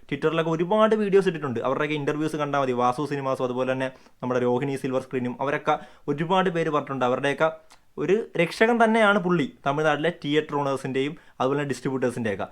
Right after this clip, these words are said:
അപ്പോൾ പുള്ളി പോയി കഴിഞ്ഞാൽ അത്രമാത്രം നഷ്ടമാണ് ഇൻഡസ്ട്രിക്ക് സംഭവിക്കാൻ പോകുന്നത്. അതൊക്കെ ഇനി നമുക്ക്, ആ, വരും കാലങ്ങളിൽ ഡിസ്കസ് ചെയ്യാവുന്ന ടോപ്പിക്കാണ്. ഇപ്പോൾ അതല്ല ടോപ്പിക്ക്. രണ്ടാമത്തെ ടയർ ടു എന്ന് പറയുന്നത് ഇവരുടെ സിനിമകൾ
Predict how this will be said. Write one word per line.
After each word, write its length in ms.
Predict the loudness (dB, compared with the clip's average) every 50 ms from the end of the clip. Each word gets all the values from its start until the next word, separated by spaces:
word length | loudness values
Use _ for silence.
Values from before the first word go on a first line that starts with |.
| -14 -16
അപ്പോൾ 140 | -14 -14
പുള്ളി 260 | -10 -6 -2 -2 0 2
പോയി 220 | 2 2 2 2
കഴിഞ്ഞാൽ 260 | 0 0 0 0 -2 -4 -6
അത്രമാത്രം 600 | -8 -4 -2 0 2 4 4 4 2 0 0 2
നഷ്ടമാണ് 440 | 2 0 0 0 0 2 2 2 2
ഇൻഡസ്ട്രിക്ക് 360 | 0 -2 -4 -6 -8 -8 -4
സംഭവിക്കാൻ 460 | -4 -2 -2 -2 -2 0 -2 -2 -2
പോകുന്നത്. 240 | -2 -2 -2 -4 -6 -6
അതൊക്കെ 280 | -8 -8 -8 -6 -6 -6
ഇനി 120 | -6 -4
നമുക്ക്, 320 | -4 -4 -4 -4 -6 -8 -8 -8 -10 -16 -20 _ -20 -20 -20 -16 -10 -6
ആ, 60 | -2 -2 2
വരും 240 | 2 2 4 4 4
കാലങ്ങളിൽ 400 | 4 4 4 2 0 2 0 2 2
ഡിസ്കസ് 280 | 0 -2 -2 -4 -2
ചെയ്യാവുന്ന 320 | 2 2 2 2 2 2 0
ടോപ്പിക്കാണ്. 400 | 0 0 0 -2 0 0 -2 -2
ഇപ്പോൾ 380 | -2 -6 -8 -4 2 4 4
അതല്ല 220 | 6 6 2 0 0
ടോപ്പിക്ക്. 360 | 0 0 -2 -4 -6 -8 -10 -12 -18 -20 -20 -20 -20 _ _
രണ്ടാമത്തെ 600 | -2 2 2 4 4 6 6 6 6 4 2 -2 -6 -6 0 2
ടയർ 240 | 2 4 4 0 0 -4 -12 -8 -2 -2
ടു 100 | 0 0 0 -2
എന്ന് 180 | -2 -2 -2 0
പറയുന്നത് 420 | 0 0 0 0 0 -2 -2 -2 -4 -8 -14 -20 -20 _ _ 4
ഇവരുടെ 220 | 6 6 6 6
സിനിമകൾ 380 | 4 2 0 0 0 0 0